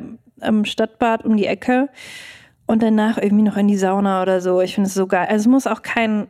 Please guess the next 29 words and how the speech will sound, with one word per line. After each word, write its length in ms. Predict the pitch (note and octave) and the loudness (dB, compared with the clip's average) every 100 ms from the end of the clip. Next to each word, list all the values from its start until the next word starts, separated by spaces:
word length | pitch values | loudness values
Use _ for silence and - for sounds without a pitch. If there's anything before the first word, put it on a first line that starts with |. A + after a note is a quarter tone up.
| - | -8
super 420 | G3+ A3 G#3+ G3 | -2 -2 -2 -4
krasses 560 | F#3+ G3+ - G3 - - | -2 -4 -2 -4 -4 -10
Wellness-Hotel 840 | - G3 G#3 B3+ - A3+ A#3+ A#3 A3+ | -4 0 2 0 -2 -4 0 0 0
sein. 260 | A#3 A3+ | 0 0
Also 160 | F3+ F#3 | -2 -6
ich 100 | - | -6
bin 120 | G#3+ | -4
echt 240 | - G#3 | -2 -2
mit 120 | A3 G#3 | -2 0
so 80 | |
einem 100 | G#3 | -2
sportlichen 600 | G3+ - A3 A3 A3+ - A3 | -2 -2 0 0 -2 -2 -2
Schwimmbecken 540 | - A#3 A3+ G#3 G#3 | 0 2 2 0 -2
auch 220 | G3+ G#3 | -2 -2
happy. 440 | A#3 A#3 B3+ C4 C#4+ - - - - - _ _ | -4 0 2 2 0 -8 -20 -20 -20 -20 _ _
Aber 540 | - G#2+ - G2+ G#3 - | -2 2 2 0 -2 -6
dass 340 | - G#3+ A3 - | -6 -2 -2 0
man 180 | G#3+ G#3+ | 2 0
das 160 | A3+ | 0
gar 140 | A3+ A3+ | 0 0
nicht 140 | A#3+ | 2
mehr 100 | A#3+ | 2
machen 300 | A3+ G#3+ A3+ | 2 2 -2
kann, 240 | A3+ A3+ G3+ | 0 -2 -2
das 140 | G3+ | -2
geht 160 | G#3 F#3 | -4 -2
mir 140 | F#3 | -4
richtig 360 | F#3+ - G3+ - | -4 -6 -4 -2
ab. 280 | - - | -4 -8